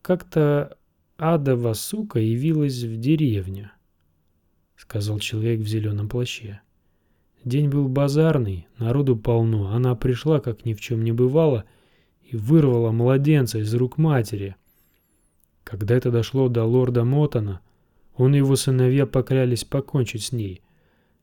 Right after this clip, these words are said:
Они выследили волчицу до её логова со стаей гончих и едва-едва ушли живыми, а из собак ни одна не вернулась». «Сказки это», не сдержавшись, выпалила Ария.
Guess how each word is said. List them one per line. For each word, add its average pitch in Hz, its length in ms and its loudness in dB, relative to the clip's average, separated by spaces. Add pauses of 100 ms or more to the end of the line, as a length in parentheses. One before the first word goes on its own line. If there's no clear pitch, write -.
Они 113 300 0
выследили 107 760 2
волчицу 120 680 -2
до 110 140 -2
её 117 240 2
логова 131 580 2
со - 160 -8
стаей 127 400 0
гончих 123 540 -2 (500)
и 156 100 -2
едва-едва 160 680 6
ушли 156 280 4
живыми, 147 680 4 (540)
а 131 60 -2
из 127 160 6
собак 147 540 4
ни 127 120 2
одна 131 320 4
не 117 120 2
вернулась». 117 680 -2 (1600)
«Сказки - 520 2
это», 101 360 -6 (800)
не 110 80 -6
сдержавшись, 107 760 -2
выпалила 110 580 -2
Ария. 101 360 -4